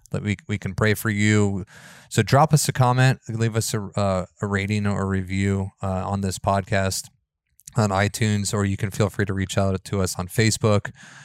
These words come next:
on YouTube, Instagram. We're all over the place. You, if you wanna get a hold of us, you will. So, uh, please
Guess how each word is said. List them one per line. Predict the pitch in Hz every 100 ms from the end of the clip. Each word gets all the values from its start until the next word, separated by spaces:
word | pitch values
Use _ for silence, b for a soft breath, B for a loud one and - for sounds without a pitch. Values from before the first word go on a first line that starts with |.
| B B
on | 101 92
YouTube, | 101 123 - 107 101
Instagram. | 104 - 101 104 98
We're | 101
all | 101
over | 98 98
the |
place. | 90 101 98 98 -
You, | 101 98 98 - -
if | 95
you | 123
wanna | 143
get | 135
a |
hold | 120 120
of | 104
us, | 104 - - - b b b b
you | 104
will. | 101 101 90
So, | 90 - 98 92 90
uh, | 90 92 92
please | 87 - 120 98 -